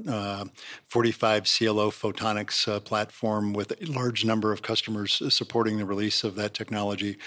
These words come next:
Um, it's the only three hundred millimeter monolithic silicon photonics platform available in the industry today, has broad customer adoption on there. We're, we're really excited about all of the new product introductions that we're bringing now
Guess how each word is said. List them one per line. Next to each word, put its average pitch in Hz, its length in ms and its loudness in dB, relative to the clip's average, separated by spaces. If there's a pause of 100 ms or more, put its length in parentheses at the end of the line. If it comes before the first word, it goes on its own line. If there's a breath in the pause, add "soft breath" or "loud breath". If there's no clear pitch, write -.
(280 loud breath)
Um, 110 280 -2
it's - 260 0
the 107 320 2 (460 loud breath)
only 127 640 6 (280)
three 123 180 2
hundred 110 200 2
millimeter 107 600 2 (320)
monolithic 107 760 0 (380)
silicon 110 380 0
photonics 101 480 -2
platform 107 480 0
available 101 480 0
in 104 80 -2
the 101 100 -2
industry 101 360 -2
today, 98 320 -4
has 104 200 -4
broad 107 640 2
customer 110 460 -4
adoption 104 420 -4
on 104 140 -4
there. 104 100 -4
We're, 101 100 -6 (280 loud breath)
we're 123 100 6
really 104 480 2
excited 107 460 0
about 107 360 0
all 107 240 0
of 104 100 -2
the 101 80 -4
new 104 140 -2
product 104 440 -4
introductions 113 720 2
that 110 180 2
we're 107 160 -4
bringing 104 380 -2
now 127 300 0